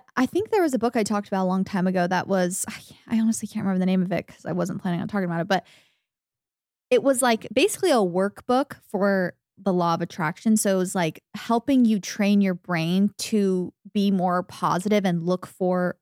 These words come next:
more positivity in your life. And it was things like that where it was like, "Okay, I, I want you to think of a color, like, a s-, very specific thing, like a purple butterfly," where it's like, "I don't even see those ever." And just, like, think of that and look for it the next couple days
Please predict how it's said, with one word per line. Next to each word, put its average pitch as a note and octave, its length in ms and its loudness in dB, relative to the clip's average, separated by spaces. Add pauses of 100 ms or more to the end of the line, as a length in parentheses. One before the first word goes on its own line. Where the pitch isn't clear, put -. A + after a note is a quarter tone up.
more F#3 200 2
positivity F3+ 680 -4
in E3 120 -2
your D#3 140 -4
life. D#3+ 420 -2 (800)
And A3 420 4
it A3 160 2
was G#3 360 2
things A3+ 320 4
like E3+ 180 -2
that D#3+ 180 0
where E3+ 80 0
it F3 40 0
was F3 80 -4
like, D#3 120 -4
"Okay, F#3+ 200 -2
I, F#3 300 0 (540)
I G3+ 80 2
want G3+ 220 2
you C4 100 4
to C#4 60 0
think A#3 240 2
of G3 80 0
a F#3 60 0
color, A3+ 580 0
like, A#3+ 160 0
a A#3+ 40 4
s-, - 160 -2
very B3 240 2
specific G#3 480 -2
thing, - 360 -12 (380)
like D#3 280 -2
a F3 80 0
purple F#3+ 400 -4
butterfly," - 580 -4
where G#3 140 2
it's F#3+ 120 -2
like, F#3 160 -2
"I G3+ 100 -4
don't C4+ 120 0
even G#3 220 2
see - 260 -6
those - 240 -6
ever." - 320 -8 (500)
And A3 120 4
just, A3+ 140 0
like, G3+ 120 2
think G#3 260 0
of A#3 100 0
that D4 200 2
and G#3 200 2
look G#3 200 0
for E3+ 220 -2
it - 140 -4
the F3 80 -2
next E3+ 280 -4
couple - 240 -6
days - 420 -6